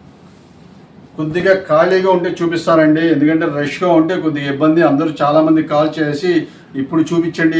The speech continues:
ఇప్పుడు చూపించండి అంటున్నారు. అదేంటంటే ఒకసారి రష్గా ఉంటే మాత్రం చూపించలేనండి, ఎందుకంటే షాప్కి వచ్చిన వాళ్ళని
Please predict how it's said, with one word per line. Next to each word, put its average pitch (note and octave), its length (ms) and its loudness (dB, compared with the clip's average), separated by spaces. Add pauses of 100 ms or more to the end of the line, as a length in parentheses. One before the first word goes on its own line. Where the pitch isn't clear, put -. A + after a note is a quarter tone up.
ఇప్పుడు D#3 220 0
చూపించండి D#3 440 0
అంటున్నారు. D3+ 440 -2
అదేంటంటే D3+ 400 -2 (100)
ఒకసారి D3+ 360 -4 (100)
రష్గా E3 400 -6
ఉంటే D#3 240 -2
మాత్రం D3+ 200 -2 (100)
చూపించలేనండి, D3 680 -4
ఎందుకంటే D3+ 340 -4 (500)
షాప్కి D3+ 360 0
వచ్చిన D#3+ 220 -4
వాళ్ళని D#3+ 180 0